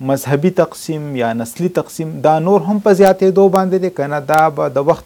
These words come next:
تېرېدو سره، آ، کم شي؟ تاسو څه نظر لرئ په دې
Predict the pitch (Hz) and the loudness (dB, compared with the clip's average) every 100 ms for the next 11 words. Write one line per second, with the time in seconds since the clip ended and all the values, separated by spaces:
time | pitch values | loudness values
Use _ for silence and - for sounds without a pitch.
0 | 151 139 131 147 147 147 143 143 _ _ | -2 -2 0 -2 -4 -2 -2 -2 _ _
1 | - 139 135 - 190 135 127 160 143 143 | -12 -10 -6 -2 -2 -4 -4 -2 -2 -4
2 | - 202 135 123 120 120 120 117 120 - | 0 2 2 0 -2 -2 -6 -8 -12 -16
3 | - 123 | -10 -6